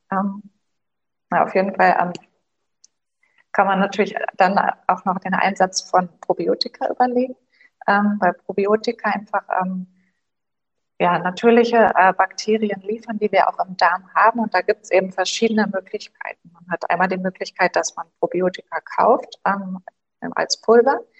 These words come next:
Das sind dann Bakterien, die auch aus dem menschlichen Darm extrahiert wurden, vervielfältigt wurden,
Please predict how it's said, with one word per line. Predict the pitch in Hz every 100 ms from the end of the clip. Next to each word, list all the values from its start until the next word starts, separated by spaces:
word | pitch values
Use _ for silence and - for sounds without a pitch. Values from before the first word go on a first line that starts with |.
| - _ _ _
Das | 170 -
sind | 175
dann | 190 185
Bakterien, | 185 - 214 214 202 190 185
die | -
auch | - 170 -
aus | 175 202 -
dem | 202
menschlichen | 190 180 - - 180
Darm | 185 180 185 190 _ _
extrahiert | - - - 170 175 247 254 220
wurden, | 226 226 220
vervielfältigt | 214 - 233 233 - 214 - - _
wurden, | 185 190 190